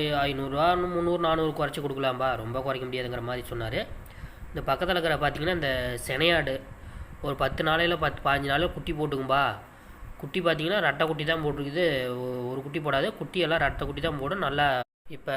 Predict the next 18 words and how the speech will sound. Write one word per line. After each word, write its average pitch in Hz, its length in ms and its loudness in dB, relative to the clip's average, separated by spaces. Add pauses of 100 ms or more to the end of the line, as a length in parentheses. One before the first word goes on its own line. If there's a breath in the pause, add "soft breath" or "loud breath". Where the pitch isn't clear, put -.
இந்த 135 180 -4
வாரம் 165 240 6
பார்த்தீங்கன்னா, 165 340 2 (180)
கூட்டம் 160 340 4
அதிகமான 151 460 2
கூட்டம் 147 280 0
வந்துருந்துச்சுங்க. 139 420 -2 (120)
ஆடு, 139 280 4
கெடாயெல்லாம், 147 640 2 (120)
பெரிய 147 260 0
பெரிய 160 200 0
கெடாயெல்லாம் 147 380 2
நிறையா 131 280 -2
வந்துருந்துச்சுங்க. 139 480 -4
இந்த 123 140 -8
கெடாய் 135 300 -2
எல்லாமே 143 240 -2
பார்த்தீங்கன்னா, 147 440 -2